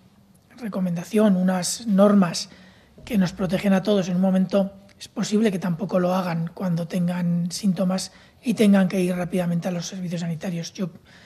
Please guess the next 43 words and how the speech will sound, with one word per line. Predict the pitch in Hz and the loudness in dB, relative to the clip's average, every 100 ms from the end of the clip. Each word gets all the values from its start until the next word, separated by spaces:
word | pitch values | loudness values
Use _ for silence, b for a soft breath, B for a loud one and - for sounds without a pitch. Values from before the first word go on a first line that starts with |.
| b b b - | b b b -8
tengo | 240 214 | 2 4
la | 196 | 4
esperanza | - 202 185 202 | 2 -2 -2 -2
de | 190 180 | -6 -4
que | 214 | -6
así | 160 - 240 | -6 -4 0
sea, | 214 226 208 208 | 0 2 2 2
pero | - 190 196 | 0 2 4
no | 190 180 | 2 0
las | 180 | -4
tengo | - 175 | -4 -6
todas | 175 185 - | -6 -10 -8
conmigo. | 196 175 170 175 b b b b b b b - - | -4 -2 -4 -6 b b b b b b b -20 -14
Eh, | 226 190 175 | -4 -2 2
yo | 202 | 4
creo | 240 240 | 6 6
que | |
hemos | 208 | 4
estado | 196 196 | 2 0
haciendo | 175 185 | 0 2
un | 180 | 2
esfuerzo | 165 180 175 | 0 -4 -4
todos | 160 175 170 | -4 -4 0
muy | 185 202 | 2 4
grande, | 196 185 180 190 | 4 2 0 -2
toda | 208 202 | 0 0
la | 180 | 0
población, | 175 180 175 - 185 185 190 B B B B | -4 -6 -8 -6 -2 -2 -4 B B B B
para | - 214 | -10 -8
tratar | 190 190 202 | -4 -2 0
de | 202 | 2
controlar | 202 190 190 180 185 180 | 2 2 0 -2 -2 -4
la | 180 180 | -4 -4
evolución | 175 175 175 202 175 | -4 -6 -6 -2 -2
de | 175 | -2
la | |
epidemia, | 175 190 185 202 214 202 | -4 -4 0 2 2 0
para | 190 180 | -4 -6
tratar | 190 165 196 180 | -8 -4 -4 -2
de | 185 185 - B B - | -4 -4 -8 B B -6
eliminar | 226 208 190 190 | 4 6 6 6
la | 185 175 | 2 -2
transmisión, | 175 175 160 196 202 | -2 -2 0 4 4